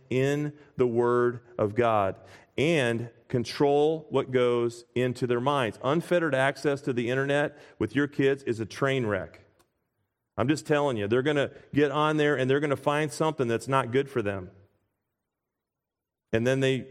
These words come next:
if they, if their flesh likes that, whatever that might be, they may continue to do that. They may go underground, continue to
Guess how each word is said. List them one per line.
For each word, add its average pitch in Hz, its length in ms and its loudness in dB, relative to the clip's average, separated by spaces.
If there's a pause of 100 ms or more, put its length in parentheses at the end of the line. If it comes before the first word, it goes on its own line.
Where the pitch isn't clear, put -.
if 120 140 0
they, 131 320 0 (240)
if 113 140 0
their 120 120 0
flesh 156 340 0
likes 139 360 0
that, 120 220 2
whatever 127 320 2
that 123 160 0
might 120 260 -2
be, 117 180 0
they 127 180 0
may 147 180 -2
continue 131 540 -6
to 113 120 -4
do 123 240 -2
that. 104 400 -4 (420)
They 123 100 2
may 135 160 2
go 131 160 2
underground, 123 640 -2 (1500)
continue 139 460 -2
to 113 280 0